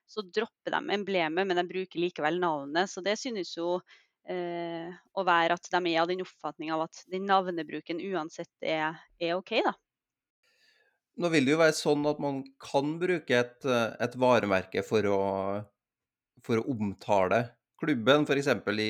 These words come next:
Speaker 2: i nyhetsomtale så er det jo helt åpenbart at man kan kalle Manchester United for Manchester United, eh, og slipper å kalle dem for, for Man Red, men, eh,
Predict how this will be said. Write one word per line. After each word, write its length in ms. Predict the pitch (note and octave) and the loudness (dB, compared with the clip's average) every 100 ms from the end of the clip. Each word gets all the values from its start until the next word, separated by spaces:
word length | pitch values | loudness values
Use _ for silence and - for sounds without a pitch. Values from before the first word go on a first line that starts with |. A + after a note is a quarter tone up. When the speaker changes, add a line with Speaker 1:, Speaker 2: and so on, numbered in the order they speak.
| G#2+ | -2
Speaker 2:
i 40 | A2+ | -4
nyhetsomtale 1040 | G#2+ G#2 G2 G2 F#2+ G#2+ G2 G2 F#2 A2+ | -4 -4 2 2 2 -2 -2 0 2 2
så 120 | C3+ | 0
er 60 | A2 | 0
det 80 | A2+ | 0
jo 60 | G#2+ | 2
helt 140 | A2+ | 0
åpenbart 280 | G2+ F2 F#2 | 0 0 -2
at 80 | G#2 | -2
man 120 | G#2+ | -4
kan 120 | G#2+ G#2 | -4 -2
kalle 260 | A2+ F#2+ F#2+ | 0 0 0
Manchester 440 | F#2 F#2+ - G2+ | -2 -4 -6 -4
United 400 | G2 F2+ - F#2+ | -2 -4 -4 -8
for 180 | - G2+ | -6 -2
Manchester 680 | G#2 G2 - F#2 - G2 F#2 _ _ _ _ _ | 0 0 -2 -10 -4 -4 -4 _ _ _ _ _
United, 720 | B2+ A#2 A2+ G2+ - D#3 D3 B2+ - - | 0 4 4 4 0 -2 -2 -10 -8 -2
eh, 300 | A2 A2 A2+ A2+ _ _ _ _ _ _ _ _ _ _ - | 2 4 2 -2 _ _ _ _ _ _ _ _ _ _ -12
og 200 | - A#2+ | -6 -4
slipper 340 | B2+ A#2+ A2 | -2 -2 0
å 60 | - | 4
kalle 220 | A#2+ G2 | 4 4
dem 160 | F#2 F#2+ | 2 2
for, 220 | A2 G2 G2 _ _ _ _ _ | 0 0 -2 _ _ _ _ _
for 140 | C3 A#2 | 0 6
Man 320 | A#2 A#2 A#2 | 8 8 6
Red, 340 | C3 D#3+ D3+ B2+ - - | 6 4 4 -6 -8 0
men, 260 | B2+ B2 A#2+ A#2+ | 2 2 0 0
eh, 200 | A#2+ | 0